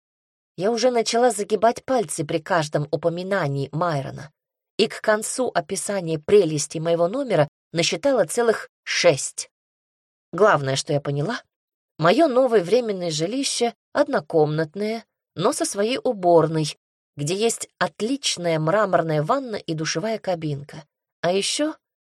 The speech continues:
у меня предоплаченные завтраки, обеды и ужины. Номер располагался на верхнем этаже, то есть третьем.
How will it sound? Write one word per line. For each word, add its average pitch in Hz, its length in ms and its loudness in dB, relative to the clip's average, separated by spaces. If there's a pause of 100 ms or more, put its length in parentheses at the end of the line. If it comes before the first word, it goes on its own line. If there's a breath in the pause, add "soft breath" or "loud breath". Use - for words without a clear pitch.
у 170 80 0
меня 214 300 0
предоплаченные 175 1080 -2
завтраки, 226 720 -8 (380)
обеды 170 560 -2 (240)
и - 180 -10
ужины. 139 500 -8 (920)
Номер 226 540 2
располагался 208 800 0
на 185 100 -2
верхнем 202 460 -4
этаже, 190 480 0
то 151 120 -4
есть 151 320 -2 (180)
третьем. 175 580 -4